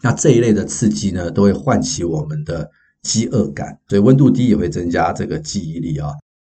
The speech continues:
另外，我们上次也提过，轻度的压力啊，也会让警觉性增高，所以考试前的小压力其实是好的，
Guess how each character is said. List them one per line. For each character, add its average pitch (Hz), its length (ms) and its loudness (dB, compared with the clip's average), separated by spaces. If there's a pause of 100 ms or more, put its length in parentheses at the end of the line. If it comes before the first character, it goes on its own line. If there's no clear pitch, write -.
(140)
另 147 140 8
外， 156 100 8
我 110 80 2
们 - 80 -4
上 113 160 0
次 104 140 0
也 90 80 0
提 - 240 -8
过， 85 300 -2
轻 - 260 2
度 135 120 4
的 101 140 2
压 101 220 2
力 104 320 0 (260)
啊， 90 100 -4
也 85 80 -2
会 107 120 4
让 107 120 4
警 73 220 -8
觉 80 220 -6
性 - 360 0
增 120 200 0
高， 135 340 0 (300)
所 - 120 -2
以 - 60 4
考 82 100 -6
试 71 140 0
前 85 140 -2
的 92 100 0
小 73 160 -2
压 85 180 -2
力 95 360 -2
其 - 160 -10
实 85 100 -4
是 - 100 -4
好 - 360 -4
的， 87 260 -10